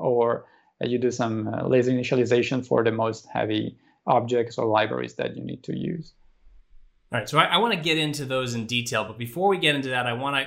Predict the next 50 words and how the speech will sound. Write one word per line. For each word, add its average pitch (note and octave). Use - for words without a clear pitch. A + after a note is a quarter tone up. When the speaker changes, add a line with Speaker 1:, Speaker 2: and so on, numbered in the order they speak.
Speaker 2:
I B2
wanna D3
kinda C3+
talk B2
about A#2
some A#2
other, B2+
um, G#2
sort C3+
of B2
optimizations, C3+
and A#2
maybe E3+
they're D#3+
not C#3
optimizations, B2+
but A2+
they're -
sort F#3
of A#2+
services D#3
and A#2
service D3
improvements C3
that A#2+
were A#2
made B2
that A#2+
help C#3
with A2+
cold A#2+
start. -
So C3
one E3+
we D3
know, B2+
um, A#2+
especially F3
where C3
you B2
saw A#2+
a A2+
lot B2
of A#2+
cold B2
start A2+
problems, A2+
or A2
I A2
think A#2